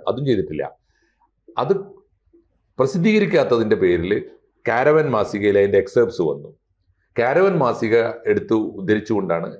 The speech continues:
രാഹുൽ ഗാന്ധി ഇന്നലെ പ്രസംഗിച്ചത്. ഇഷ്യൂ ഇതാണ്, രണ്ടായിരത്തി ഇരുപത് ഓഗസ്റ്റ് മാസം മുപ്പത്തൊന്നാം തീയതി, ഏഹ്, ചൈനീസ് പട, ചൈനീസ് പട്ടാളം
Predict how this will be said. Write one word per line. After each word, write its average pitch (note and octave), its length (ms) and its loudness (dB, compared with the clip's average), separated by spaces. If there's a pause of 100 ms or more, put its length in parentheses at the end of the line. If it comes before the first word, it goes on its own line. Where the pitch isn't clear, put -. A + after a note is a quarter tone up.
രാഹുൽ G2 240 -2
ഗാന്ധി G2 220 -4
ഇന്നലെ F#2 180 -6
പ്രസംഗിച്ചത്. G2+ 600 -6
ഇഷ്യൂ G#2 300 -2
ഇതാണ്, F#2 340 0 (320)
രണ്ടായിരത്തി A#2 400 -2
ഇരുപത് A2 460 0 (320)
ഓഗസ്റ്റ് G#2+ 360 0
മാസം A2+ 280 0
മുപ്പത്തൊന്നാം F2+ 560 -2
തീയതി, D2 320 -10 (1400)
ഏഹ്, G1+ 400 -8 (1080)
ചൈനീസ് A#2+ 480 0
പട, D#2+ 160 -2 (340)
ചൈനീസ് G#2 360 -2
പട്ടാളം F2+ 520 -4